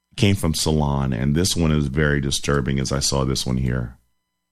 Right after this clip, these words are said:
Amen. Carolyn, "Trust not man, but put your trust in Gra-, God." <laughs> Kathy says,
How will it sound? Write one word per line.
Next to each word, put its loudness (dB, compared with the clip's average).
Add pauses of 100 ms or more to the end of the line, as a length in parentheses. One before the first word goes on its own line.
(1300)
Amen. 0 (920)
Carolyn, 0
"Trust 0
not 0
man, 0
but -6
put -2
your -4
trust -6
in -4
Gra-, -4
God." -6 (1500)
<laughs> 2
Kathy -2
says, -2